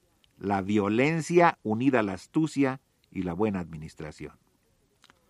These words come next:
Lo sorprendente de esta obra,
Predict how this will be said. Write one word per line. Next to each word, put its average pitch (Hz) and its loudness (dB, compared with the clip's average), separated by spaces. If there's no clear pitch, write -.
Lo 156 2
sorprendente 185 4
de 196 6
esta 190 8
obra, 160 4